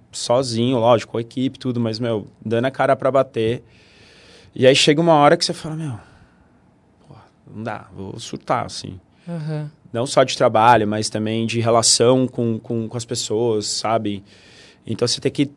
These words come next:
Speaker 1: trabalhando muito isso, assim, é, e aí eu falei, "Preciso dar um tempo." Então, não, não
Speaker 2: E,
Speaker 1: teve
Speaker 2: e sua vida
Speaker 1: pessoal
Speaker 2: pessoal
Speaker 1: mesmo.
Speaker 2: nesse momento, assim, tipo, durante todo esse processo que você tava trabalhando pra caramba, você saía com amigos, você viajava com amigos, você fazia algumas coisas assim ou não?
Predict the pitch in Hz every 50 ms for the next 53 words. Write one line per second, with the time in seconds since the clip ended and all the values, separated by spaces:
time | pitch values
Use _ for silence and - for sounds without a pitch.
0 | _ _ _ - 147 135 131 143 139 139 139 135 139 147 147 143 143 143 143 -
1 | 131 123 117 110 - - - - - - - - - - - - - - - -
2 | - - - - 117 110 110 113 117 120 117 - 123 117 113 107 - - - 117
3 | 113 110 113 117 123 - - - - _ _ _ _ _ _ _ _ - 113 -
4 | 127 131 139 147 156 156 151 - - - 160 156 147 151 151 - 233 220 185 185
5 | 220 208 202 - 113 196 - - - 202 185 180 175 175 175 180 175 180 - 180
6 | 175 175 170 170 170 165 160 156 - 160 147 - - 165 156 - - - 170 156
7 | 156 151 170 170 175 180 175 - - 185 175 180 175 180 - 170 170 165 - 170
8 | 165 165 - - - - 165 156 - 170 160 156 160 165 156 165 170 170 165 -
9 | 175 180 180 165 160 156 151 147 - 170 160 151 - - - - - _ _ -
10 | - 175 170 175 185 180 180 180 170 170 175 185 185 160 165 156 - 185 165 165
11 | 175 170 165 180 185 190 175 185 180 - 175 170 170 170 175 185 180 170 - -
12 | 175 151 - 175 156 151 170 175 170 151 160 165 151 143 165 175 165 156 165 151
13 | 147 - 190 185 208 226 208 190 180 170 170 175 175 185 180 170